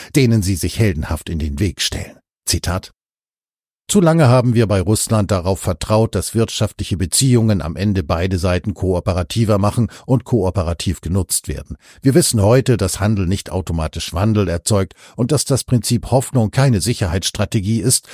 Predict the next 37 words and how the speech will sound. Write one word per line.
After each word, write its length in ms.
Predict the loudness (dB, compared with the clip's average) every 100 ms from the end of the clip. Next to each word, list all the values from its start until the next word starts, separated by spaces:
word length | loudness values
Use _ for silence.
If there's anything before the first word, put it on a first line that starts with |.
| -12 0
sondern 420 | 2 4 2 2
manchmal 440 | 0 -2 -2 -2
ein 140 | -2 -2
Sicherheitsrisiko. 1040 | -2 -2 -2 -4 -4 -6 -6 -10 -14 -16 _ _ -16 -6
Ich 100 | 0
bin 140 | 2
etwas 340 | 0 2 0 2
irritiert 640 | 2 0 2 4 4 4
darüber, 400 | 0 2 2 2
wenn 100 | 0
es 180 | -2 -2
jetzt 260 | -4 -4
plötzlich 440 | -2 -2 -2 -4 -2
wieder 220 | -2 0
heißt, 360 | 0 0 -2 -8 _ _
‚Na 100 | 0
ja, 320 | 2 2 2
so 220 | 0 -2
abhängig 460 | -4 -4 -2 -2 0
waren 340 | 0 2 2
wir 140 | 2 0
eigentlich 360 | -2 -2 -2
ja 80 | -2
gar 180 | 0 -2
nicht 160 | -2 -2
vom 140 | -2
russischen 460 | 0 0 -2 -2 0
Gas, 320 | 0 0 -4 -12 -12
so 220 | -6 -4
schlimm 340 | -2 -2 -2 0
war 180 | 0
das 260 | 0 -2 -4
nicht.‘ 280 | -6 -10 -14 _ _ _ _
Als 220 | -2 0
wäre 240 | 0 0 -2
der 300 | -4 0 2
Winter, 400 | 2 4 2